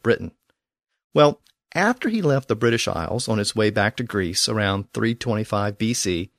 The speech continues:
he traveled across the North Sea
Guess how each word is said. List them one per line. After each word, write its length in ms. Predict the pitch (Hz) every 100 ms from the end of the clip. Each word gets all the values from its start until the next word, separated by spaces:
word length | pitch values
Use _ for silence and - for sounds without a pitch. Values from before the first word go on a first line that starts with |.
| _ _ _ _
he 160 | - 151
traveled 440 | - 196 214 247
across 360 | 226 160 143 -
the 80 | 135
North 280 | 120 120 -
Sea 500 | - 104 90 101